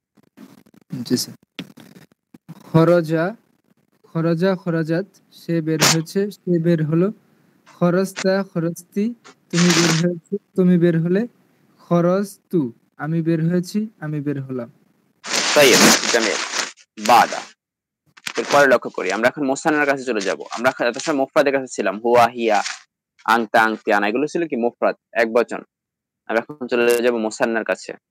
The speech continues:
Speaker 2: মোসান্না মানা দ্বিবচন। তো মোসান্নাগুলো কি ছিল? হুমা, হুমা ছিল, মোসান্না দ্বিবচন। হুমা,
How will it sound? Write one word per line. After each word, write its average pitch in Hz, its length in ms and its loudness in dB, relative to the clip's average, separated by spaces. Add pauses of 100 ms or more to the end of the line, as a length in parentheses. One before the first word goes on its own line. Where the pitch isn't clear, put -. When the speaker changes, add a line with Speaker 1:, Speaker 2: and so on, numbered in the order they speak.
(1900)
Speaker 2:
মোসান্না 113 540 0
মানা 123 240 2
দ্বিবচন। 113 400 0 (1700)
তো - 40 -12 (100)
মোসান্নাগুলো 131 540 0
কি 135 160 -2
ছিল? 156 120 -2 (1400)
হুমা, 135 280 4 (140)
হুমা 113 220 0 (120)
ছিল, 95 160 -4 (360)
মোসান্না 107 500 -4
দ্বিবচন। 101 400 -2 (2250)
হুমা, 127 240 4